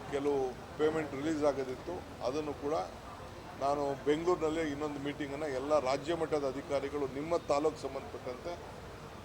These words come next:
ಏನೇನು ಸಮಸ್ಯೆ ಇದೆ ಅದಕ್ಕೆ ರಾಜ್ಯ ಮಟ್ಟದ ಅಧಿಕಾರಿಗಳ ಸಮೇತ ಜಿಲ್ಲಾ ಮಟ್ಟದ ಅಧಿಕಾರಿಗಳನ್ನ ಕರೆಸಿ ಅಲ್ಲೊಂದು ಸಭೆಯನ್ನು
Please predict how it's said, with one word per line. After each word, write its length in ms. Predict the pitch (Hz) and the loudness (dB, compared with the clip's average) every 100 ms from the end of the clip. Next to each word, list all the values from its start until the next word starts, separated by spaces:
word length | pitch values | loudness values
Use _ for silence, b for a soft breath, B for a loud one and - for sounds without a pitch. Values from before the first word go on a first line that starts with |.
| 123 | -2
ಏನೇನು 200 | 160 160 | 0 0
ಸಮಸ್ಯೆ 480 | - 143 160 - 143 | 2 2 2 0 -2
ಇದೆ 140 | 147 | 0
ಅದಕ್ಕೆ 340 | 139 135 135 147 | -2 -2 -4 0
ರಾಜ್ಯ 320 | 127 131 151 | 0 0 -2
ಮಟ್ಟದ 320 | 139 135 131 | -2 -2 -2
ಅಧಿಕಾರಿಗಳ 540 | 120 127 135 127 123 110 | -2 -2 -2 0 -2 -4
ಸಮೇತ 320 | 120 123 127 160 180 - - - - - - - | -4 -4 -6 -6 -6 -10 -12 -12 -14 -14 -12 -4
ಜಿಲ್ಲಾ 220 | 143 160 | 4 4
ಮಟ್ಟದ 300 | 156 147 135 | 4 0 0
ಅಧಿಕಾರಿಗಳನ್ನ 580 | 127 127 139 131 127 120 131 | 0 0 0 0 -2 -4 -2
ಕರೆಸಿ 380 | 123 - 165 185 | -4 -4 -4 -2
ಅಲ್ಲೊಂದು 480 | - 127 123 117 | 0 -2 -4 -6
ಸಭೆಯನ್ನು 540 | 110 131 139 139 135 | -4 -2 0 0 0